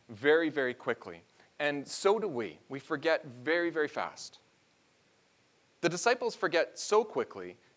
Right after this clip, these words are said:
that even we find this within the story itself.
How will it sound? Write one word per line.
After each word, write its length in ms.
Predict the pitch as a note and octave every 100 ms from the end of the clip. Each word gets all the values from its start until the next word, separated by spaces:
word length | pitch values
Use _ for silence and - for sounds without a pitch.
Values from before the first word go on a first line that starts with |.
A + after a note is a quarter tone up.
| -
that 240 | D3 D3 - _ -
even 380 | F#3 G#3 F3 - - _ -
we 140 | C#3+ D3+
find 240 | F3 F3+
this 140 | D3
within 260 | D3+ D3+ E3
the 60 | B2+
story 320 | - E3 A#2+
itself. 480 | - D#3+ - -